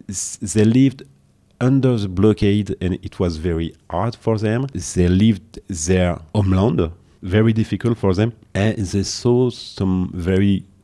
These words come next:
ugly things and lived very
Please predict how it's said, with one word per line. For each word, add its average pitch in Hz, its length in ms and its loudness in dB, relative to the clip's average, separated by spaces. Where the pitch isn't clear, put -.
ugly 92 300 0
things 117 560 0
and 90 240 0
lived 92 240 0
very 98 540 0